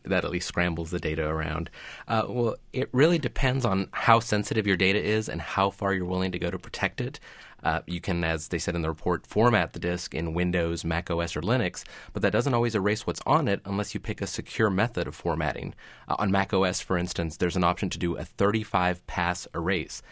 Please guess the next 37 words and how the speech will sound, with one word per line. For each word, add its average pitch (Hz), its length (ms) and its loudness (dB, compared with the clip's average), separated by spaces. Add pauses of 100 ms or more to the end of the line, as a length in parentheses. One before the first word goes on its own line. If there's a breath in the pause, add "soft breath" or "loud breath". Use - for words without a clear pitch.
(180 soft breath)
and 92 80 0
what 85 140 2
that 80 120 0
does 92 160 0
is 85 120 -4
it 71 100 -6
goes 90 240 0
through 90 120 -4
the 87 40 -2
hard 85 200 0
drive 82 120 0
and 80 80 -2
erases 85 400 -2
it - 220 -4
thirty-five 95 420 0
times 82 260 -4
over, 82 400 -2
overwriting 85 580 0
that 76 140 -4
data. 73 360 -2 (360 loud breath)
Uh, 90 200 2
there's 98 160 2
also 104 200 0
software 117 380 4
on 92 60 0
the 82 80 -4
market, 82 340 0
uh, 80 300 -2
with 92 180 -4
names 87 220 0
like 80 240 0
Wipe 87 320 2
Drive 87 320 2
and 80 120 -2
Drive 85 220 2
Erase 80 300 0
Pro, 95 360 0